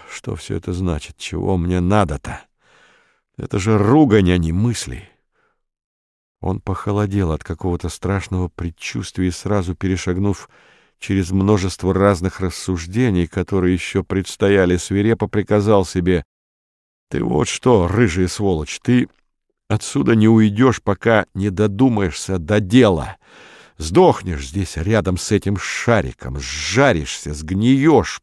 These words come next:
падаль, но не уйдёшь никуда". Господи,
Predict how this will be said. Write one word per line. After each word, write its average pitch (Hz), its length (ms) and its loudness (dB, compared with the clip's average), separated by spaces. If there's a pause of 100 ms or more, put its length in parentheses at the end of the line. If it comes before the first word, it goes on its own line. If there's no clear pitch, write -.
(160)
падаль, 82 400 0 (440)
но 113 260 4
не 127 160 6
уйдёшь 151 680 4
никуда". 139 680 2 (840)
Господи, - 600 -8